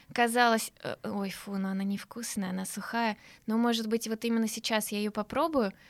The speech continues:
а она классно приготовлена, она с каким-то интересным соусом,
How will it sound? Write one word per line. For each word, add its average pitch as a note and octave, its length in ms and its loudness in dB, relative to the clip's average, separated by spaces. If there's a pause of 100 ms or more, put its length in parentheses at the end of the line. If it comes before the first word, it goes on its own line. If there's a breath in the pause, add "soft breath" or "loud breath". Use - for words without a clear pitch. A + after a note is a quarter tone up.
(240 loud breath)
а G3+ 220 2
она G#3+ 440 2 (100)
классно G#3 440 0
приготовлена, G#3 960 2
она G3 380 -2
с - 100 -6
каким-то G3 400 -6
интересным G3 500 0
соусом, A3 760 0